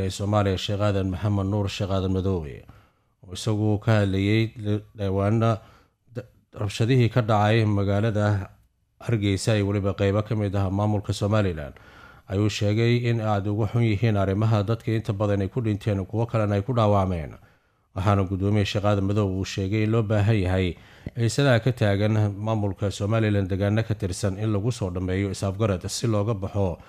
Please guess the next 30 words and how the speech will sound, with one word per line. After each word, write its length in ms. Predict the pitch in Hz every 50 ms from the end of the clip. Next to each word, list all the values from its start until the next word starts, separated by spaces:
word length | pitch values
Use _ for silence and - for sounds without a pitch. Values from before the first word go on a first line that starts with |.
| - - - - - - _ -
xiisadaha 420 | 92 - - 107 101 110 110 110 101
colaadeed 480 | 98 98 98 95 98 101 110 110 104 -
ee, 260 | 98 98 107 101 95 -
ee 360 | 117 107 104 101 101 101 101
ka 200 | 92 - 127 117
abuurmi 360 | 107 101 110 120 113 101 95 90
kara 220 | - 104 95 98 92 82 73 - - - _ _ - - - - - -
ismariwaaga 600 | - - - 123 117 123 127 143 147 131 120 110 101
ku 60 | - 127
saabsan 380 | - - 104 92 - - 104 95
doorashooyinka 880 | 101 98 98 98 - - - 117 110 104 95 - - 101 101 101 101
la 120 | 98 98 98
filayo 380 | - - 120 107 104 98 98 101
inay 120 | 101 98 92
ka 80 | - 113
dhacaan 400 | 104 104 98 98 101 98 98 95 92 87
maamulkaasi. 880 | 95 104 104 101 92 85 - 92 90 - - 104 95 85 80 71 - - _ _ _ _ _ _ _ _ _ _ _ _ -
Gudoomiyaha 380 | 85 85 87 95 98 101 98
baarlamaanka 580 | 92 85 95 90 92 95 95 101 101 98 - - 101
ayaa 180 | 98 95 92
sidoo 280 | 92 - - 110 104 95 -
kale 160 | 110 101 95
sheegay 520 | 92 - - 92 92 98 101 107 104 101 - - - - - _ _ _
in 120 | - 123 131
arrinta 360 | 123 110 110 117 113 - 95 90 90
ay 120 | 92 98 98 -
ku 80 | -
baxaan 320 | 117 104 107 87 113 107 101 98
odayaasha 360 | 92 98 98 101 104 - - 95
dhaqanka. 400 | 101 92 92 90 82 - 107 90